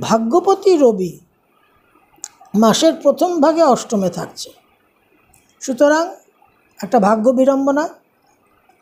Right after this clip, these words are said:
পিতার কিছু অশুভ প্রভাব, পিতার শরীর স্বাস্থ্য নিয়ে সমস্যা,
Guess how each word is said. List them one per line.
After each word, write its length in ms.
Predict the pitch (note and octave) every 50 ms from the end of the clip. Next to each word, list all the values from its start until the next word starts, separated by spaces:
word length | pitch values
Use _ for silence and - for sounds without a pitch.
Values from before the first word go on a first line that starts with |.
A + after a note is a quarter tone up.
| _ _ _ _ - - -
পিতার 360 | - C4 A#3 - D#4 D4 D4+
কিছু 300 | D4 - C#4+ A3+ C#4+ D4+
অশুভ 340 | C#4+ B3+ G#3+ - C#4 C4 C4
প্রভাব, 360 | C4+ C#4 C#4 B3+ B3 C#4+ D4+ D4 - _ _ _ _ _ _ _ - - _ _ _ _ _ _ _ _ _ _ _ _ _ _ _ _ -
পিতার 280 | C4+ B3 B3 D4 C#4+
শরীর 320 | C4+ - - B3+ A#3+ C#4 C#4
স্বাস্থ্য 380 | - - D#4+ C#4 D4+ - D4+
নিয়ে 200 | D4+ D#4 D4+ D4
সমস্যা, 500 | C4+ - D4+ D4 D4 B3+ - - D4+ D#4